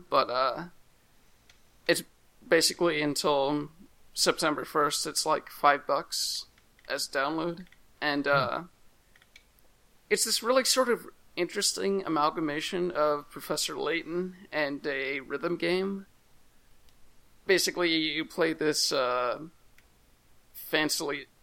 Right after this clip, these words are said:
Speaker 1: you basically play this, uh, red-haired kid who wears a suit and fedora named, uh,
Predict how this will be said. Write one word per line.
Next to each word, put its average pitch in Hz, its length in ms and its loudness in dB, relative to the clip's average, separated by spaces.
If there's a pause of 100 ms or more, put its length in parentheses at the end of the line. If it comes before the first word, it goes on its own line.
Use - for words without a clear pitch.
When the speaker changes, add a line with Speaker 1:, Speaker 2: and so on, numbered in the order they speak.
(120)
Speaker 1:
you 170 160 -6 (100)
basically 170 400 2
play 151 240 -2
this, 151 320 -2
uh, 135 420 -2
red-haired 147 760 -2
kid 139 360 -4 (640)
who 156 340 -2
wears 139 400 -4
a 139 260 -6
suit 143 480 -4
and 131 280 -8
fedora 131 500 -4
named, 123 360 -10
uh, 123 500 -4